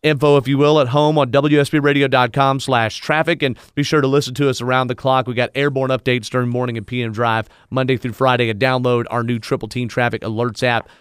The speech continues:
Dan, it's the only traffic app in the nation that has people actually fueling the info that talks to you with our audio reports as you drive. You might need to get that yourself, buddy.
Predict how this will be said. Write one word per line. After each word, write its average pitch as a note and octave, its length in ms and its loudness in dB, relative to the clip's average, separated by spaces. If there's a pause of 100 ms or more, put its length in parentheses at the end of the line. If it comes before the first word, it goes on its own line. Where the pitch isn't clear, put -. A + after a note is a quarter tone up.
(140)
Dan, D3 260 2
it's C3 160 -6
the C#3 180 -6
only F3+ 400 2 (140)
traffic D3 380 0
app C#3+ 260 0
in C#3+ 80 0
the B2 80 -2
nation C#3+ 480 2
that B2+ 120 2
has B2 340 2 (240)
people E3+ 500 2
actually C#3+ 400 -2
fueling C#3+ 380 2
the B2+ 160 0
info C3+ 340 4
that A#2+ 220 0
talks - 380 0
to C3+ 80 -4
you B2+ 220 4 (220)
with C#3 140 2
our C#3+ 280 2
audio C3+ 360 2
reports A#2+ 500 -2
as A#2+ 220 -2
you G#2 60 -10
drive. A2 500 -2 (220)
You C#3+ 100 -2
might C#3 160 0
need A#2 100 -4
to G#2 60 -12
get A#2+ 160 -2
that A#2 160 -2
yourself, G#2 420 -2
buddy. G2 280 -8